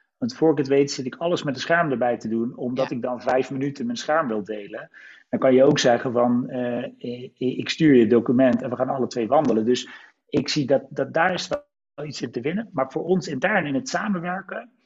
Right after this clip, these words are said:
Speaker 1: was er al heel veel online. Dus heel veel, alle documenten stonden al in de cloud. Eh,
Speaker 2: Ja, precies.
Speaker 1: eh, er werd al ingebeld. En in ons handboek voor, voor nieuwe meebouwers staat ook al, eh, eh,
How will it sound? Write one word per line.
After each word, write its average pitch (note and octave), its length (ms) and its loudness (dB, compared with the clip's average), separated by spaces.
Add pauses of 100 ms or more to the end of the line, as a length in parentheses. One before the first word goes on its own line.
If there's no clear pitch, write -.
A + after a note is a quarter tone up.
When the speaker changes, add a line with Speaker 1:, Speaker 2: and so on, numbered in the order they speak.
(260)
Speaker 1:
was E3+ 260 2
er - 80 2
al C#3 220 -2
heel D#3 240 4
veel B2 460 2 (160)
online. B2 500 2
Dus A#2 180 -8
heel A#2+ 220 -4
veel, A#2 500 -4 (500)
alle C3 240 0
documenten B2 600 0
stonden B2+ 360 -2
al A#2+ 120 0
in A2+ 140 0
de A2+ 60 -4
cloud. A2 480 -2
Eh, A2+ 280 -6
Speaker 2:
Ja, C3+ 120 -10 (300)
precies. - 260 -20
Speaker 1:
eh, A2+ 560 0
er A#2 60 2
werd C3+ 220 6
al C3+ 160 6
ingebeld. A#2+ 880 0
En B2 160 -4
in B2+ 120 0
ons B2 220 0
handboek C3+ 540 -2
voor, B2 400 -8
voor A#2 220 -10
nieuwe B2 280 0
meebouwers A#2 720 2 (360)
staat B2 340 0
ook B2 120 -6
al, A#2+ 420 0
eh, A2+ 380 -6
eh, C#3 520 -12